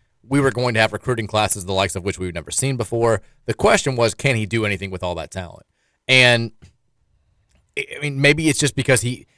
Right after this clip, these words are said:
maybe he got here at just the exact wrong time, because he gets here right when N I L becomes the thing, right when the, the, the, the one-time transfer rule goes into effect, right when the transfer portal becomes a bigger deal than it was. The,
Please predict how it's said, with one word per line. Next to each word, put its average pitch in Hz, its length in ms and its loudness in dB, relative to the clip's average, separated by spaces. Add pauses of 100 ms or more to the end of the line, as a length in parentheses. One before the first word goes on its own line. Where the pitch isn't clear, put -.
(120)
maybe - 140 2
he 262 80 4
got 175 200 4
here 151 180 6
at 127 80 4
just 120 160 -4 (560)
the 135 220 2
exact 127 440 2
wrong 104 340 2
time, 85 400 -8 (200)
because 127 280 0
he 120 80 -4
gets 151 200 0
here 131 120 2
right 110 240 2
when 127 120 0
N 120 120 0
I 117 120 2
L 117 100 2
becomes 117 300 -2
the 107 80 -10
thing, 107 400 0 (380)
right 117 200 4
when 123 140 -6
the, 107 260 0
the, 95 220 -8
the, 95 220 -14
the 113 100 -4
one-time 110 400 0
transfer 120 400 0
rule 113 480 0
goes 120 200 0
into 113 220 -2
effect, 107 380 0
right 117 100 2
when 107 80 -8
the 104 80 -10
transfer 113 280 -4
portal 113 200 -4
becomes 98 260 -6
a 98 40 -8
bigger 107 240 -2
deal 104 180 -2
than 95 120 -6
it 85 60 -10
was. 107 400 2 (640)
The, 151 160 2